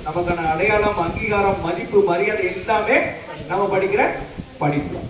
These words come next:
சரிங்களா? So, படிச்சு முடிச்சதுக்கு அப்புறமா நீங்க என்னென்ன விஷயங்கள் செய்றீங்களோ அது எல்லாத்துக்கும் உங்களுக்கு பெரிய பவர் வந்து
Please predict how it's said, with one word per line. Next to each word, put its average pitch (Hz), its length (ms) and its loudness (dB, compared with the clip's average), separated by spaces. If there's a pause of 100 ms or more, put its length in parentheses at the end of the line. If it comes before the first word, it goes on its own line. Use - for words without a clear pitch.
(300)
சரிங்களா? 151 320 -2 (300)
So, 170 100 -4
படிச்சு 190 320 0
முடிச்சதுக்கு 160 400 -2
அப்புறமா 143 520 0 (300)
நீங்க 147 260 -8
என்னென்ன 254 340 -4
விஷயங்கள் 180 420 0
செய்றீங்களோ 147 380 0
அது 139 100 0
எல்லாத்துக்கும் 233 840 2
உங்களுக்கு 180 300 2
பெரிய 196 260 6
பவர் 196 420 6
வந்து 294 420 2